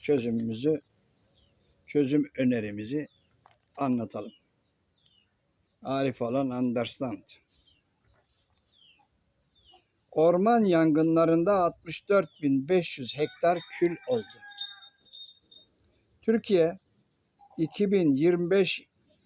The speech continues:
yazını orman yangınlarıyla geçiriyor.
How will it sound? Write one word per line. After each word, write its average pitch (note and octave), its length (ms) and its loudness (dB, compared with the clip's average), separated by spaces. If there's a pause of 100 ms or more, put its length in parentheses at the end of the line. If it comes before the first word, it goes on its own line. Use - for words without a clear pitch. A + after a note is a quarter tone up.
(100)
yazını C3 600 -2 (600)
orman E3+ 760 2
yangınlarıyla D3+ 1040 2 (180)
geçiriyor. G#2+ 720 -12